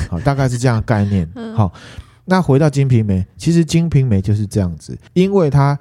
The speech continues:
Speaker 1: 详细的描述了那个时代
Speaker 2: 嗯。
Speaker 1: 市井小民的生活跟社会现实。那历来有非常多的研究，还有学说很多，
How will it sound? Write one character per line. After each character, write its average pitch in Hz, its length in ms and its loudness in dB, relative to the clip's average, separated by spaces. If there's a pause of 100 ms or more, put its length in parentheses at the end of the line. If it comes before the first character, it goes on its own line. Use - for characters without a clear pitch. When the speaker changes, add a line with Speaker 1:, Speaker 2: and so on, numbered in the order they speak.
(120)
Speaker 1:
详 110 380 -4
细 127 200 0
的 107 120 4
描 92 300 -2
述 98 320 -2
了 80 200 -4 (200)
那 165 160 0
个 127 120 0
时 92 240 -6
代 98 240 -2
Speaker 2:
嗯。 185 200 -8 (280)
Speaker 1:
市 - 280 0
井 107 200 0
小 90 240 0
民 85 220 -4
的 90 140 0
生 123 340 -2
活 101 180 -2
跟 101 220 0
社 113 260 0
会 104 160 2
现 92 240 -4
实。 - 200 -16 (380)
那 165 200 2 (100)
历 175 240 4
来 92 300 2
有 95 160 2
非 131 180 2
常 107 180 2
多 110 160 2
的 101 80 2
研 87 240 -2
究， 90 380 -2
还 - 140 -2
有 101 120 2
学 92 300 -2
说 98 240 -2
很 95 240 -4
多， 92 260 -2